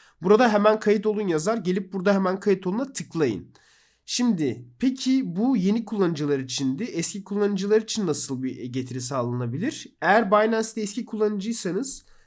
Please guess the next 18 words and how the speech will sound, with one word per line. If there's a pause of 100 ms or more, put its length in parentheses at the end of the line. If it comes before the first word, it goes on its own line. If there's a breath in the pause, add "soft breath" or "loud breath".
(140)
yine
bap
token (100)
alarak, (480)
e, (1080)
kim-,
er,
yani
kimlik
doğrulamanızı
yaptıysanız
veya
yapmadıysanız
fark
etmez.
Binance'deki
eski
kullanıcıysanız,